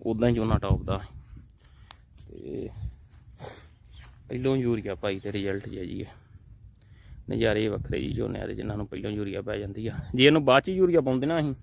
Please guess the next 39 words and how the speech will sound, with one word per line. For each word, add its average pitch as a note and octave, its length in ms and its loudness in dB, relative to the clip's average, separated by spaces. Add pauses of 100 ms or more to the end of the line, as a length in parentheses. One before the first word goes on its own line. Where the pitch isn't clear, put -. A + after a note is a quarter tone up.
(880)
ਝੋਨਾ A2+ 260 0
ਲੱਗਣ A2 340 -2
ਤੋਂ A2 120 -6
ਬਾਅਦ G#2 300 2
ਪਾਉਂਦੇ, G#2+ 340 -4
ਜਿਵੇਂ G#2 240 -4
ਆਪਾਂ G#2 260 -6 (380)
ਪਹਿਲੀ, A2 260 -4
ਜਿਵੇਂ G#2 180 -4
ਦਸਾਂ G2+ 300 -4
ਬਾਰਾਂ G#2+ 240 -2
ਦਿਨਾਂ G#2+ 280 -6
ਦੇ, G#2 180 -8 (680)
ਅਠਾਰਾਂ A2+ 340 -2
ਦਿਨਾਂ G#2 260 -8
ਦੇ, G#2 160 -10 (920)
ਪੰਜੀਆਂ B2 360 0
ਦਿਨਾਂ G#2+ 280 -6
ਦੇ, G#2 120 -10 (180)
ਮਹੀਨੇ A2 200 -2
ਤੋਂ G2+ 80 -2
ਪਹਿਲਾਂ G#2+ 220 -2
ਪਹਿਲਾਂ G#2+ 180 -2
ਚਲੋ G#2+ 140 0
ਪੂਰੀ G2+ 280 -4
ਕਰ G2 180 -2
ਦਿੰਦੇ F#2 260 -4
ਨੇ G#2 100 -2
ਅਸੀਂ G2+ 100 -4
ਕੋਈ G2+ 180 0
ਵੀ G#2 80 -2
ਝੋਨਾ G2+ 240 -6
ਹੋਵੇ G2 140 -4
ਯੂਰੀਆ G2 300 -2
ਨੂੰ। G#2+ 160 -2 (1200)
ਤੇ - 80 4
ਫਿਰ C#3+ 260 8
ਇਹਦੇ D#3 220 8
ਵਿੱਚ C3 320 4